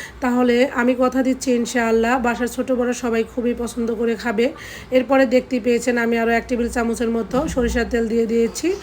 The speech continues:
এরপর হা-, ভালোভাবে মাখিয়ে এভাবে একটি বক্সে ভরে আমি চার পাঁচ ঘন্টার জন্য রেখে দিব। হাতের কাছে সময় না থাকলে তিরিশ মিনিট রেখে দিলে হবে। তো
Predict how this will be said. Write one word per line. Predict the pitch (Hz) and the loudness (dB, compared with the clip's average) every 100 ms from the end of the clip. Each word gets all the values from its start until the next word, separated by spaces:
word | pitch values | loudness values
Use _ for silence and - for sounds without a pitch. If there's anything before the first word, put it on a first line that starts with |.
| - - - | -10 -14 -6
এরপর | 254 247 262 262 | -2 2 2 2
হা-, | 254 226 | 2 0
ভালোভাবে | 226 240 247 254 | 2 4 4 4
মাখিয়ে | 247 233 - 247 226 294 - - - | 4 0 0 2 2 2 -4 -14 -6
এভাবে | 254 240 240 233 | 0 2 4 2
একটি | 233 262 | 2 0
বক্সে | 220 233 - 247 | -2 -2 -2 0
ভরে | 233 233 | 2 2
আমি | 226 233 302 381 | 2 0 0 -4
চার | - 254 | -2 0
পাঁচ | 240 247 214 | 0 -2 -2
ঘন্টার | 226 233 | -2 -2
জন্য | 202 233 233 269 370 - - - | -2 0 0 0 -4 -16 -16 2
রেখে | 247 254 | 4 4
দিব। | 247 240 233 330 - - - - | 2 2 2 0 -4 -8 -4 -2
হাতের | 240 269 | -2 -2
কাছে | 277 277 | -2 -2
সময় | 269 269 262 262 | -2 0 2 2
না | 262 | 2
থাকলে | 247 269 262 240 247 | 0 -2 0 0 0
তিরিশ | 277 262 277 | -2 -2 -2
মিনিট | 262 | -2
রেখে | 254 226 | -2 -2
দিলে | 233 233 233 | -2 0 0
হবে। | 233 208 240 349 - - - - | -2 0 0 -2 -10 -12 -12 -2
তো | 269 | 2